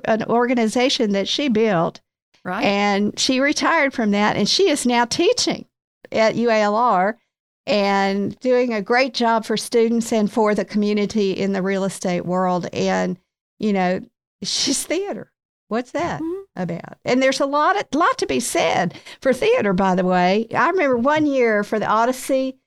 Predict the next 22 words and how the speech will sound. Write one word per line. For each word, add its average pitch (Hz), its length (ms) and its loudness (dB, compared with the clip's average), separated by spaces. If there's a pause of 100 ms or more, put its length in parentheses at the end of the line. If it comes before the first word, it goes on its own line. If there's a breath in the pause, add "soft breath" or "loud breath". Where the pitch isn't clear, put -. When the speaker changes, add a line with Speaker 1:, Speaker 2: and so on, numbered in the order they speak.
(300)
Speaker 1:
Awards, 262 400 0 (460)
three 381 320 2
of 247 140 2
them, - 480 -2
<laughs> - 100 -20
three 294 180 0
or 302 80 0
four - 380 -2
of - 100 -2
them 196 320 -2
were 214 220 -2
all 247 280 2
involved, 214 520 0
heavily 220 340 2
involved 180 320 -2
in 175 120 -2
the 175 60 -2
theater 170 360 0
department 165 500 -4
here 156 180 -4
under 156 220 -4
Rosemary. - 640 -10